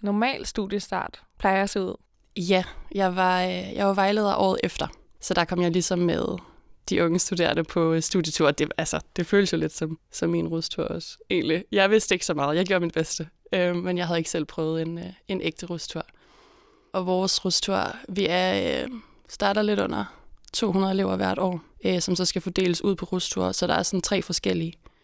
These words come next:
Speaker 2: Og så det helt unikke ved vores uddannelse er ligesom, at vi er sindssygt mange studerende, øh, til den enkelte nye russer. Så jeg synes, vi har jordens fedeste rustur. Og den uge, jeg havde, øh,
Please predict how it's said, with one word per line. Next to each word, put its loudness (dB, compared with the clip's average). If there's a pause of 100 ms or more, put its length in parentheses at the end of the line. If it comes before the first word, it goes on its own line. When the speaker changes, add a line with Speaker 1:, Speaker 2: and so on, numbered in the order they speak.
(500)
Speaker 2:
Og 0
så 2
det -2
helt 2
unikke 2
ved -4
vores -4 (100)
uddannelse 0
er 0
ligesom, -2
at -6
vi -4
er -2
sindssygt -2
mange 0
studerende, -6 (1120)
øh, -2
til 0
den 0
enkelte 2
nye 2
russer. -6 (560)
Så 0
jeg 4
synes, 4
vi 2
har 0 (240)
jordens 0
fedeste 0
rustur. -4 (440)
Og 2
den 2
uge, 4
jeg 2
havde, 0
øh, -10